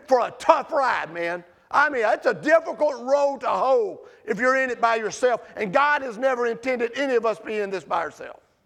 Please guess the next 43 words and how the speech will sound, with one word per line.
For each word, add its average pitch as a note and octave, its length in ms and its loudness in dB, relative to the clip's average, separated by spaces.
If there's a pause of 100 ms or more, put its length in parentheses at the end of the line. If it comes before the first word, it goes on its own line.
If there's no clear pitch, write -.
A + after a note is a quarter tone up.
(560)
right? D#3+ 300 -4 (680)
So B3 180 2
it's B3+ 120 -6
very F4+ 400 0
important B3+ 600 -2 (160)
that A3+ 160 -2
you C#4+ 60 2
have C4 220 2
people A#3+ 300 -2
holding G#3 420 -2
you B3 200 -2
up, D#3 200 -4 (160)
but D4 120 4
it's - 120 -8
also F#4 380 0
very B3+ 300 0
important A#3 360 -2
that G#3+ 140 -4
you're A#3 100 0
holding G3 340 -2
others E3 360 -2
up. - 280 -8 (200)
This B3+ 200 -2
is A#3+ 120 -6
a A#3 80 4
reciprocated A#3 960 -2
principle G3 440 -4 (140)
within B3 260 0
the B3 80 -10
body, D#4 360 2
right? G#3+ 280 0 (360)
You B3+ 260 0
hold C4 240 4
up C4 160 0
others C4+ 320 0
and A#3 100 -4
others B3 280 -2
hold A3+ 260 -2
you B3+ 160 -2
up, C#4 160 -2 (160)
and B3 100 -6
ultimately C4+ 460 0
God G#3+ 340 0